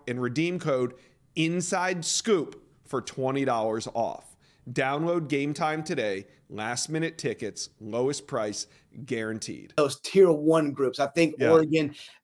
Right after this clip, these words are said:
Speaker 2: Texas, you know, I would even put now Alabama with that new staff from U W, who is recruiting Marcus Harris extremely hard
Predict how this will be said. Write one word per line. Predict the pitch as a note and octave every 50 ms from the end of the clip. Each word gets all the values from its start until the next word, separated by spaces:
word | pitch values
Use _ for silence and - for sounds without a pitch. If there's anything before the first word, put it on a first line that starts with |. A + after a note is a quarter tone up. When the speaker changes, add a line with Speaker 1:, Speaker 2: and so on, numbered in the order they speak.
| _ -
Speaker 2:
Texas, | - - E3+ E3+ E3 - - - E3 D3 C3+ -
you | E3+ D#3+
know, | D3+
I | C3 B2 D3+
would | F#3 G#3 F#3+
even | E3 D3+ D3+ C#3+
put | C#3 - D#3+ D#3+ C3+
now | D3 D#3 D3 C#3 - -
Alabama | C#3+ D3+ D#3 C#3+ C3+ A#2+ G#2+ C#3 D3 D3 D#3 D3+ C#3
with | C3+ C#3 B2+
that | C#3+ C#3 B2 A#2+
new | C3 C#3 C#3 C#3
staff | C3+ - - - C3+ C3 B2+ B2+ -
from | - C3 B2+
U | C3+ C#3+ D3+
W, | C3+ C#3 C3+ C3+ C3+ B2+ A#2+
who | C#3 C#3+
is | B2+ A2+
recruiting | B2 - - E3 D3 C3
Marcus | C#3 C#3+ C#3 C3+ - C3 B2+
Harris | - D#3 C#3+ C3 - B2
extremely | - - - F3 E3+ E3 D#3 C#3
hard | C3+ C#3 C#3 C3 A#2+ -